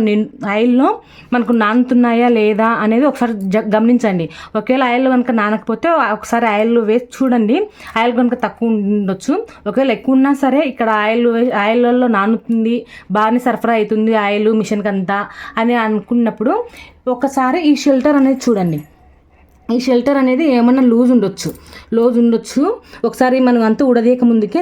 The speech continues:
నట్లతోటి, అంటే ఇక్కడ నట్లు కనిపిస్తుంటాయి కదా, ఆ నట్లను స్క్రూ డ్రైవర్ తోటి అట్లా అట్లా తిప్పండి. అప్పటికి మనకు బాగా శబ్దం కనుక మామూలుగా అయితే రాదు. ఒకసారి మళ్ళీ అయినా కానీ వస్తుంది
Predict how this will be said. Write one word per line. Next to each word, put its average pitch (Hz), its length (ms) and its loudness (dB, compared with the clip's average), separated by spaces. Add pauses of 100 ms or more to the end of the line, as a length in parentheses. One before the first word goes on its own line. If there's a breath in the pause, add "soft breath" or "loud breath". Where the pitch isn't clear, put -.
నట్లతోటి, 247 540 0 (180)
అంటే 220 180 0
ఇక్కడ 240 220 -2
నట్లు 226 240 -4
కనిపిస్తుంటాయి 240 560 0
కదా, 254 100 0 (420 loud breath)
ఆ - 20 2 (100)
నట్లను 269 400 0
స్క్రూ 262 180 -2
డ్రైవర్ 240 280 2
తోటి 240 180 -2
అట్లా 247 200 -2
అట్లా 233 200 -6
తిప్పండి. 214 420 -4 (380 loud breath)
అప్పటికి 247 380 -2
మనకు 254 260 2 (140)
బాగా 226 260 0
శబ్దం 226 280 2 (200)
కనుక 220 200 0 (840)
మామూలుగా 240 280 2
అయితే 302 200 2
రాదు. 208 240 0 (400 loud breath)
ఒకసారి 302 280 0 (120)
మళ్ళీ 262 180 0
అయినా 254 240 0
కానీ 320 180 2
వస్తుంది 254 440 2